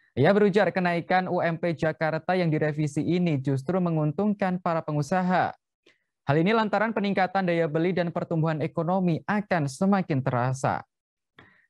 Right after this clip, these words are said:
Said juga meminta agar gubernur daerah lain bisa mencontoh kebijakan yang dilakukan Anies,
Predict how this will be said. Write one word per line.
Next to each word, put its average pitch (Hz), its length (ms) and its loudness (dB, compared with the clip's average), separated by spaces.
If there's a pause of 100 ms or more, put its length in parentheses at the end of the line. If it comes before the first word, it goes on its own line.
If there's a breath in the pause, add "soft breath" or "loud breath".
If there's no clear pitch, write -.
Said 190 320 4
juga 202 160 4
meminta 185 560 2
agar 151 320 0
gubernur 147 400 -2
daerah 147 320 0
lain 165 320 0
bisa 175 320 -2
mencontoh 170 640 -2
kebijakan 151 800 -2
yang 180 160 2
dilakukan 131 560 0
Anies, 120 480 -2